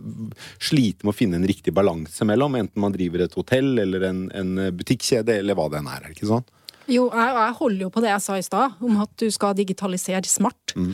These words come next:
Speaker 2: Du må gjøre det på riktig måte, du må forstå hvordan de verktøyene kan hjelpe deg å bygge opp under det konseptet du allerede har, eller, og hvordan du kan bruke det til å videreutvikle konseptene dine.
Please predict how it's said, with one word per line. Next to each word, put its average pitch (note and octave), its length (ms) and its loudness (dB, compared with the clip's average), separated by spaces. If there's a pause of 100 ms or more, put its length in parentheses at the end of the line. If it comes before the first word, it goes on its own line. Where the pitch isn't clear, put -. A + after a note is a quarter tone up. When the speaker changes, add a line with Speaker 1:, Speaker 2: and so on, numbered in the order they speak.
(280)
Speaker 2:
Du A3+ 100 6
må A#3+ 140 4
gjøre F#3+ 240 0
det G3+ 80 -8
på A3 80 -2
riktig - 260 -2
måte, G#3 320 0
du G3+ 60 2
må G3 140 2
forstå - 420 0 (160)
hvordan G3+ 240 2
de F#3+ 120 2
verktøyene F#3 440 -4
kan A3+ 140 0
hjelpe E3+ 280 -2
deg F#3 120 -2
å F#3 40 0
bygge F#3+ 240 0
opp F#3 140 2
under F#3+ 140 4
det F#3 180 2
konseptet G3 420 -4
du F#3 80 0
allerede G#3 440 2
har, A#3+ 280 4 (340)
eller, A3+ 340 2
og A3+ 180 2
hvordan F#3 300 0
du F#3+ 40 0
kan G#3+ 140 4
bruke G#3 180 2
det F3 140 -4
til G#3+ 80 2
å G#3 60 4
videreutvikle F#3 760 0
konseptene G3+ 460 -2
dine. E3+ 240 2